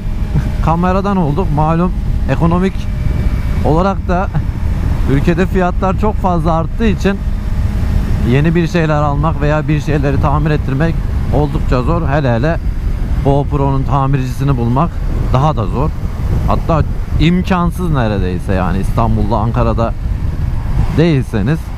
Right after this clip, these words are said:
Neyse arkadaşlar, şükür kavuşturana diyelim. Şu anda ben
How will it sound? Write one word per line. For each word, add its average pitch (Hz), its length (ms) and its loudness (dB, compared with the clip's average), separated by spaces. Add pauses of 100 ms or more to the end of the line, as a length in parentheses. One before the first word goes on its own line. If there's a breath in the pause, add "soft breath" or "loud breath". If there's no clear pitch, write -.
(1000)
Neyse 220 280 2
arkadaşlar, 156 640 0 (380)
şükür 208 260 2
kavuşturana 190 680 0
diyelim. 170 320 2 (1300)
Şu 160 100 4
anda 185 320 0
ben 190 200 0